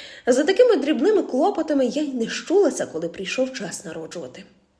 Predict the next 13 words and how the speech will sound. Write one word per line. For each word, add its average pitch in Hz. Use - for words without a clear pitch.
Все -
пройшло 440
досить 247
легко. 208
Декілька 330
днів 359
ще -
лежала 208
в 190
лікарні 269
під 190
наглядом 190
лікаря. 285